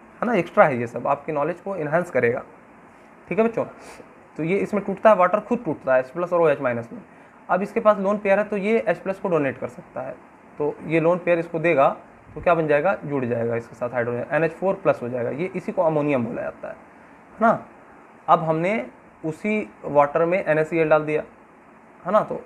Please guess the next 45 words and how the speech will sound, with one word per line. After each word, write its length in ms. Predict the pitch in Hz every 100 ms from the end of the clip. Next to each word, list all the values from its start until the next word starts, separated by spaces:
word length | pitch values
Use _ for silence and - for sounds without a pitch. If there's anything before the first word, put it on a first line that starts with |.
| -
ये 160 | 160
एन 160 | 202 180
ए 60 | 196
सी 120 | 202
एल 80 | 190
किस 140 | 185
में 100 | 190
टूटता 300 | 190 185 196
है, 120 | 185
एन 80 | 156
ए 40 |
प्लस 280 | 170 170 180 -
और 260 | 202 214 - - - -
सी 80 | -
एल 80 | 131
माइनस 280 | 120 117 113
में। 100 | -
यहाँ 200 | 143 170
देखिए 220 | 175 175
एन 80 | 180
एच 60 | 180
फ़ोर 180 | 190 185
प्लस 200 | 196 180
बना 200 | 196 196
था, 120 | 196
यहाँ 180 | 175 160
सी 160 | 165
एल 80 | 175
माइनस 220 | 175 190
बना 180 | 185 170
है। 160 | 165 - - - -
अब 100 | 147
ये 140 | 147 165
दोनों 240 | 165 175
आपस 220 | 151 165 165
में 160 | 180
जुड़ 140 | 147 151
जाएगा 420 | 151 147 170 254 - -
और 80 | 143
क्या 180 | 156 147
बना 160 | 139
लेगा, 340 | 135 131 180 233 - - - - -
एन 100 | 139
एच 100 | 147
फ़ोर 560 | - 139 139 160 208